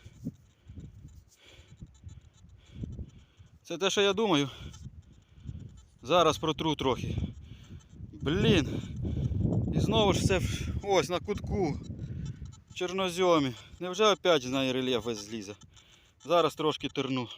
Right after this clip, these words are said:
легенько. Так, друзі, трошки тернув. І це у нас п'ять копійок Єлізавети. П'ятак. Вон. Дуже я її не тер,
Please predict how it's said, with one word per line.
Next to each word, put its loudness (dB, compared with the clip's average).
легенько. -4
Так, 4
друзі, 6
трошки 2
тернув. 2
І -8
це 2
у 6
нас 4
п'ять 4
копійок 2
Єлізавети. 0
П'ятак. 0
Вон. -4
Дуже 2
я 4
її 4
не 2
тер, 2